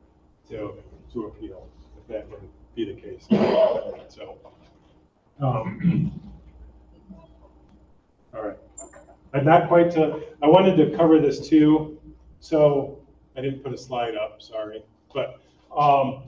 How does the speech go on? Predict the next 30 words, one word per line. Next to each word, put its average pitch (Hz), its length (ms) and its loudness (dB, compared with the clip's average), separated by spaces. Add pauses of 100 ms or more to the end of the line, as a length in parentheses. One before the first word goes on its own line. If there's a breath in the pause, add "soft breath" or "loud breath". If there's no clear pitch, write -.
my 156 160 0
last 165 500 0
bit 151 240 -4
then, 131 380 -8
and 127 100 -14
then 131 340 -6
we 127 100 -16
can 123 160 -12
actually 120 480 -14 (340)
have 135 180 -6
our 110 160 -8
dialogue 117 600 -6
here. 110 240 -18 (1400)
The 180 100 -6
assessment 170 580 0
process - 480 -6
I 127 80 -12
mentioned. 120 440 -12 (1160)
Um, 123 500 -6 (500)
we 165 100 -4
don't 202 260 -4
tax 143 400 -10
anybody 104 500 -18
for 104 80 -20
this. 98 320 -20 (800)
Drain 151 260 -6
commissioners, 151 580 -6
water 135 240 -2
resources 135 520 -10
commissioner, 131 480 -12